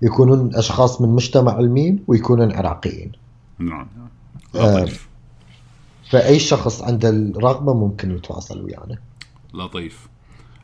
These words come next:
Speaker 2: أمير، شكرًا جزيلًا على الوقت اليوم، شرفتنا هواية وخوش،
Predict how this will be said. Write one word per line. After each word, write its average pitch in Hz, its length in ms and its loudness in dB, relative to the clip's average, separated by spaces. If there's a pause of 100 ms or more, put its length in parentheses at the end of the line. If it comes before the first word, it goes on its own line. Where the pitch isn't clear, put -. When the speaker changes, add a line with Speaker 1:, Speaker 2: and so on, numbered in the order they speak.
(120)
Speaker 2:
أمير، 127 260 2
شكرًا 175 360 -8
جزيلًا 147 400 -4
على 147 240 -2
الوقت 135 340 -6
اليوم، 127 360 -2
شرفتنا 117 640 -6
هواية 113 460 -2
وخوش، 95 1120 -8